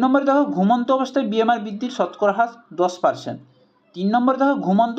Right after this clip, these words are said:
অবস্থায় বিএমআর স্বাভাবিক থাকে। এখানে সঠিক উত্তর হবে অপশন এ, একেরটা সত্য হবে এবং তিনেরটা কী হবে? মিথ্যা হবে। বোঝা গেল? এবার দেখো বাম স্তম্ভ এবং ডান স্তম্ভ মিলাও। দেখো নবশর্করার সৃজন, এখানে নবশর্করার সৃজন হবে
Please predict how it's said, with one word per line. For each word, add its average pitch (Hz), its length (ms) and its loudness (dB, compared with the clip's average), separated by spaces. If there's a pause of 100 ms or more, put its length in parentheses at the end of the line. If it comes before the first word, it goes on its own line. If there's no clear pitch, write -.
অবস্থায় 247 320 -2
বিএমআর 220 300 2 (420)
স্বাভাবিক 180 400 0
থাকে। 117 200 -8 (400)
এখানে 233 320 -2
সঠিক 185 280 -2
উত্তর 247 160 -2
হবে 254 160 4
অপশন 196 220 -4 (160)
এ, - 20 2 (280)
একেরটা 196 340 -2
সত্য 190 260 -4
হবে 226 180 0
এবং 233 100 -2 (100)
তিনেরটা 175 340 -2
কী 214 80 -4
হবে? 240 160 0 (420)
মিথ্যা 180 420 -4
হবে। 104 160 -8 (800)
বোঝা 208 300 0
গেল? 247 120 0 (580)
এবার 240 260 -2
দেখো 269 140 2 (120)
বাম 180 200 0 (140)
স্তম্ভ 247 260 -2 (120)
এবং 285 100 2 (100)
ডান 160 140 2 (120)
স্তম্ভ 214 240 -2 (140)
মিলাও। 135 240 2 (640)
দেখো 226 160 -2 (120)
নবশর্করার 214 760 0
সৃজন, 135 320 -2 (480)
এখানে 220 200 0 (120)
নবশর্করার 220 600 0
সৃজন 196 320 2
হবে 190 160 2